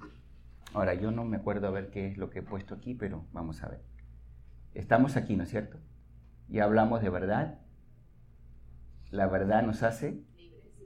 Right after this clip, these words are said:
la verdad nos sustenta, la verdad nos alimenta. Dios tiene el poder para hacerlo. Y Dios quiere que se haga estas cosas y por eso Él es amor. Luego vamos a ver esos atributos morales.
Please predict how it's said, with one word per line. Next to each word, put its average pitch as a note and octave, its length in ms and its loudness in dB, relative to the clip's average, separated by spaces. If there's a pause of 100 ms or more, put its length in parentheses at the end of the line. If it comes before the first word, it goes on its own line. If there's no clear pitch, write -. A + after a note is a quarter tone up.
(140)
la G2 160 4
verdad F#2+ 340 4
nos G2+ 140 2
sustenta, G#2 640 -4 (760)
la F#2 140 0
verdad F2+ 280 0
nos G2 200 0
alimenta. F2+ 520 -4 (680)
Dios G2 260 -2
tiene G#2 220 2
el F#2+ 100 -2
poder F2 360 0
para D#2 180 -4
hacerlo. - 380 -10 (1000)
Y G2 440 -4 (440)
Dios A#2 480 0 (200)
quiere A2 440 0 (120)
que F#2+ 120 -8
se F#2 140 -2
haga D#2+ 160 -2
estas D#2+ 220 -10
cosas D#2+ 280 -10
y F2+ 60 -10
por D#2 200 -8
eso D#2+ 260 -6
Él F#2+ 260 -6
es - 300 -8 (600)
amor. D#2 440 -4 (760)
Luego F#2 280 -2
vamos F#2+ 340 0
a F2+ 60 0
ver F2 180 -2
esos F2+ 320 -8
atributos E2 520 -6
morales. F#2 580 0